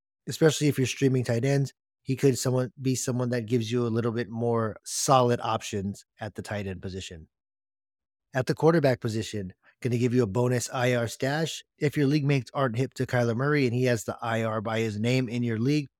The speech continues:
go ahead and pick him up and put him on your I R spot on your team if you have that. Hopefully you do. You play with savvy owners.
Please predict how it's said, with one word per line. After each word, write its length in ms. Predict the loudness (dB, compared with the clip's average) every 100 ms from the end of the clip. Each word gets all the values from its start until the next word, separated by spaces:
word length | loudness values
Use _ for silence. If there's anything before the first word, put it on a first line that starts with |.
| _ 2
go 100 | 4
ahead 140 | 4
and 100 | 0
pick 160 | -6 -4
him 80 |
up 160 | -2 -4
and 100 | -6
put 140 | -4
him 120 | -4 -4
on 260 | -4 -2
your 260 | 0 0 -2 -2
I 220 | 0 0
R 180 | -2 -4
spot 360 | -6 -6 -6 -10 -10
on 200 | -6 -2
your 200 | 0 -2
team 380 | -2 -4 -4 -6 -10
if 160 | -6
you 100 | -6
have 180 | -6 -6
that. 220 | -6 -6
Hopefully 320 | -8 -8 -8 -8
you 100 | -8
do. 180 | -10 -12 _
You 100 | -20
play 160 | -12 -10
with 100 | -8
savvy 340 | -8 -8 -8
owners. 260 | -8 -8